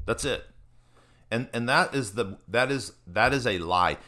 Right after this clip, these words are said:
If someone tells you out of an abundance of caution, "We are gonna do this," then they are a liar because no information supports that. I have before you and me right here. You and me are looking at this.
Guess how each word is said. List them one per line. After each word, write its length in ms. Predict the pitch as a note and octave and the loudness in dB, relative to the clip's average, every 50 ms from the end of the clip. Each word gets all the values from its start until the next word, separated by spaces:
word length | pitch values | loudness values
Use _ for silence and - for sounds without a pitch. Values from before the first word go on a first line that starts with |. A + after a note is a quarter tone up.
| - - | -12 -8
If 140 | F#2 F#2+ | -6 -6
someone 480 | - - - - B2 D3+ F3 F#3+ F#3+ E3+ | -4 -2 0 0 0 0 0 0 0 -2
tells 400 | - - - B2 A#2 A2+ F#2+ - | -4 -4 -2 -2 -2 -2 -2 -6
you 160 | F#2+ F#2+ - - | -8 -8 -6 -2
out 160 | E2 F#2 G#2 G2 | 0 0 0 0
of 100 | - G2 | -2 -4
an 80 | F2+ | -6
abundance 500 | E2+ D#2 D2+ - G2+ B2+ D3+ D#3+ D3+ - | -8 -6 -2 -2 0 0 -2 -4 -6 -8
of 140 | D3+ - - | -10 -10 -10
caution, 600 | - - - G#2 G2+ - - - G2 F#2 F2 - - - - - | -6 -2 0 0 0 0 -4 -8 -8 -8 -10 -12 -16 -20 -16 -8
"We 140 | - G#2+ A2+ | -2 -2 0
are 60 | A2 | 0
gonna 280 | F#2 G#2 G2 F#2 F2+ D#2+ | 0 0 0 0 -2 -2
do 180 | E2+ G2 F#2+ | -2 -2 -4
this," 680 | F2 D2+ D2+ E2+ G2 F#2 D#2+ D2+ - - - - - - - - - - - - - | -4 -4 -4 -2 0 2 2 0 0 -4 -6 -8 -8 -10 -12 -16 -18 -18 -14 -6 -4
then 160 | G#2 G#2+ G#2 | -2 0 2
they 160 | G#2 A#2+ C#3+ | 2 4 4
are 160 | C3+ B2 A2 | 6 6 6
a 60 | F#2+ | 4
liar 720 | F2 E2 E2 F2 F#2 G2 G2 G2+ F#2 E2 E2 D2+ D2 D#2 D#2 - - - - - | 2 0 -2 -2 2 4 4 4 2 0 -2 -4 -4 -6 -6 -8 -16 -20 -12 -8
because 400 | G2+ F#2+ - A#2 G2+ F#2+ E2+ F2 | -8 -6 -2 0 -2 -2 -2 -2
no 500 | F2+ F2+ F#2+ G#2+ A#2+ C3 C#3+ D#3+ E3 D#3+ - | -4 -2 0 2 6 6 6 6 6 4 2
information 720 | D#3+ A#2+ - - G#2+ F#2 F#2 G2 G2+ G2+ - - F#2+ F2 | -2 -4 -4 -4 -4 -2 -2 -2 -4 -4 -4 -6 -8 -6
supports 500 | - - - - - E2+ D#2 - - - | -6 -8 -8 -6 -6 -6 -6 -6 -6 -8
that. 240 | - - - - - - _ _ _ _ _ _ _ _ _ - - | -12 -12 -12 -16 -20 -20 _ _ _ _ _ _ _ _ _ -4 0
I 140 | - C3 | 2 2
have 260 | C#3 D3 C#3+ C3 A2+ A#2+ | 4 6 4 4 2 0
before 580 | A#2 - - - A#2 A#2+ B2 B2 B2 A#2 - - | -2 -2 -2 -2 0 2 4 4 4 2 -2 -6
you 240 | F2+ G#2+ A#2 A#2+ | -4 -4 -2 -2
and 120 | A2 G2+ G2+ | -2 -4 -4
me 140 | G#2 F#2 E2 | -4 -4 -2
right 260 | D#2+ F2+ F#2 F2+ D#2+ | -2 -2 -2 -2 -2
here. 140 | F#2+ E2+ D2 | -4 -6 -6
You 200 | D2+ F2 G#2 A2 | -6 -6 -6 -6
and 100 | G#2 G#2 | -6 -6
me 80 | G2+ F#2 | -4 -4
are 160 | D#2 D2 D2+ | -4 -4 -2
looking 380 | F2 F#2+ - - - C#2 C#2 | -2 -4 -4 -4 -8 -12 -12
at 160 | C2+ - - A#1 | -12 -14 -14 -14
this. 400 | G1+ G1+ - - - - - | -14 -14 -14 -16 -18 -20 -20